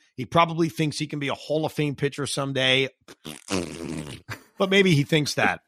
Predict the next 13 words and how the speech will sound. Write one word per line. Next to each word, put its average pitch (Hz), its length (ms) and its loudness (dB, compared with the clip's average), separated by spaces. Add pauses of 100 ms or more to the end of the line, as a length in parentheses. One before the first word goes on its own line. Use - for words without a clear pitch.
(320)
If 143 120 -4
Kenley 285 340 4
Jansen 220 320 4
wanted 175 200 2
to 165 60 0
come 165 260 0
in 165 140 0
here 107 300 -4 (400)
and 143 240 0
be 165 380 2
a, 131 580 0 (240)
you 143 100 -4
know, 131 160 -4